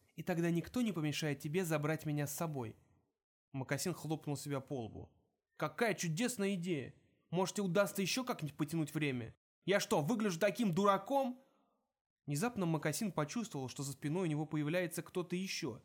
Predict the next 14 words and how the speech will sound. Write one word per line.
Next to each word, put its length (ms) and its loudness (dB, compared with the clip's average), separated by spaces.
и 120 4
резко 300 2
крутанулся 520 2
на 120 2
месте. 460 -2
Однако 340 0
тревога 380 2
оказалась 440 0
ложной. 460 -4
У 80 -4
входной 320 2
двери 260 2
стояла 360 0
девушка, 520 -4